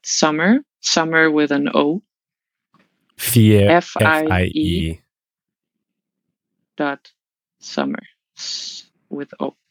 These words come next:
Speaker 1: yes.
Speaker 2: S O M M E R.
Speaker 1: Yes, and I'm trying to, uh, create English speaking content as well.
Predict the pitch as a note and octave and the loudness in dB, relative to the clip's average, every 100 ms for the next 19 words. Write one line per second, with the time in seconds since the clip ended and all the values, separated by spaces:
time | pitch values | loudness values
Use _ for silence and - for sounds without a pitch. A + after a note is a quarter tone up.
0 | _ - - - G2+ F2+ - - _ G2+ | _ -14 -8 0 0 0 -2 -6 _ 0
1 | F#2 - F2+ E2+ E2+ E2+ E2+ F2+ E2 E2 | 2 -2 -4 -4 -6 -6 -6 -8 -8 -10
2 | D#2+ _ _ _ _ _ _ _ D#3 D#3 | -14 _ _ _ _ _ _ _ 0 0
3 | - - - - F3 F3 F3 - F3 E3+ | 0 -6 -6 -4 0 2 2 2 2 2
4 | F3 G3+ G3+ - D3+ D3 C#3+ C3+ - _ | 2 0 -2 -2 -2 -4 -6 -8 -14 _
5 | _ - - - - - - - _ - | _ -20 -20 -20 -20 -20 -20 -20 _ -2
6 | D#3+ D#3 D3+ - F3 D#3 D3+ D3+ - - | 0 0 -2 2 4 4 4 2 -2 -4
7 | - E3 - F3 E3 D#3+ D#3+ - - - | -4 -8 -2 0 0 0 0 0 -2 -2
8 | - - - D#3+ E3+ E3 E3 D#3+ - E3 | 0 2 0 2 0 0 0 0 0 -2
9 | E3 D#3+ D#3+ F3+ C4 | -2 -2 2 4 2